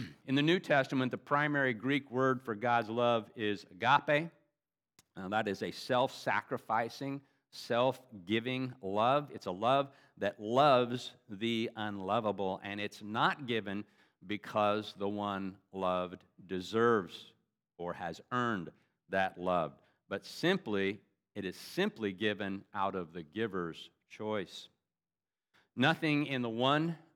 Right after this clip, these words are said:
uh, that is loved merits the love that is given. And it's a love that seeks the good,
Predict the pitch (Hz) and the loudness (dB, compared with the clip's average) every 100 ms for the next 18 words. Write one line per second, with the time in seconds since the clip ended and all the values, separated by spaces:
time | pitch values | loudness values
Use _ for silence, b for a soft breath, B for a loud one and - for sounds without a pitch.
0 | _ 104 98 92 104 101 113 113 131 151 | _ -8 -8 -6 -4 -4 -4 4 6 6
1 | 165 - 107 110 127 147 160 - - 113 | 2 -8 -4 0 2 2 -2 -10 -8 -4
2 | 117 127 131 107 110 110 - _ 110 101 | 2 2 2 -4 -8 -8 -10 _ -6 -4
3 | 82 64 _ _ _ _ _ _ _ _ | -6 -14 _ _ _ _ _ _ _ _
4 | _ 101 104 95 98 113 131 123 107 - | _ -6 -4 -4 0 6 8 6 0 -2
5 | - - 170 - - - 113 107 92 135 | -8 0 0 0 -14 -6 -4 -4 2 4
6 | 190 233 247 | 6 4 0